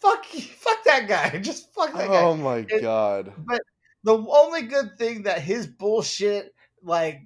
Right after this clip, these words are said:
Speaker 1: ex-, explanation in that film provides is it provides Tracy the proper, <laughs> like, uh, the proper, uh,
Speaker 2: Motivation.
Speaker 1: encouragement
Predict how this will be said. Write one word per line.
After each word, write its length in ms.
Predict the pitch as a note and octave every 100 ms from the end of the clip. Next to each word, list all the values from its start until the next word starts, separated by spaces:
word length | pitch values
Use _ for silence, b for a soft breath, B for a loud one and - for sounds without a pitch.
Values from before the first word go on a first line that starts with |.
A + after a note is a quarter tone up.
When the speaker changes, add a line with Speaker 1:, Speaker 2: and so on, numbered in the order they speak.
| -
Speaker 1:
ex-, 260 | F#3+ D3+ -
explanation 760 | F#3 - A3 F3+ F#3 - F#3
in 180 | E3 F3+
that 240 | F3 D#3
film 480 | C3+ E3+ D#3+ D3+ C#3 - b b _ - F3 D3 D3+ _ D3+
provides 760 | C3+ D#3 D#3+ D#3 F#3 F#3+ F3+ - b b
is 160 | D#3+
it 100 | F3+
provides 680 | E3 F3 C3 F#3+ G3 G#3+ -
Tracy 640 | - F3+ F3 E3+ E3+ D#3+ - b -
the 300 | C#3+ D3+ C#3
proper, 920 | - E3 E3 F3+ F#3 G3 F#3+ F3+ - _
<laughs> 140 | C#3+ -
like, 340 | E3 D3+ C3+ _ -
uh, 340 | C#3+ D3+ C#3 A2+ C2 F2 A2 _
the 100 | E3
proper, 720 | D#3+ F3+ F3+ F#3 F#3+ F#3 F3+ E3+
uh, 380 | E3 D#3 D3+ C#3+
Speaker 2:
Motivation. 580 | G#2+ G#2+ G#2 G#2 G#2 -
Speaker 1:
encouragement 440 | G3 F#3 - E3